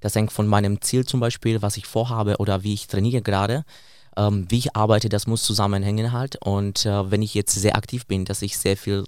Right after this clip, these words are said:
trainiere und sehr viel arbeite und so weiter, muss ich noch mehr auf meine Ernährung achten,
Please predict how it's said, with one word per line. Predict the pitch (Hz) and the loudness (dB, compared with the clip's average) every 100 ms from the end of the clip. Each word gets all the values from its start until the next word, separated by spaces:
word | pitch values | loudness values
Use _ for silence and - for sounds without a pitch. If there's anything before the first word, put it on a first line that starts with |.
| - | -6
trainiere | - 101 120 139 - | 0 0 0 -4 -4
und | 104 98 | -4 -2
sehr | 101 104 | -2 -4
viel | - 101 101 98 - | -4 -2 -2 -2 -2
arbeite | 107 117 110 107 | 0 0 -2 -2
und | 104 | -2
so | 101 | -2
weiter, | 101 107 113 113 - - - - | -2 -2 -4 -6 -12 -20 -20 -6
muss | 110 117 | 0 0
ich | 107 | 2
noch | 98 | 2
mehr | 107 107 110 | 2 2 2
auf | 98 | 0
meine | 101 98 98 | 0 0 0
Ernährung | 104 98 95 | 0 -2 -4
achten, | 113 - 90 | -6 -6 -6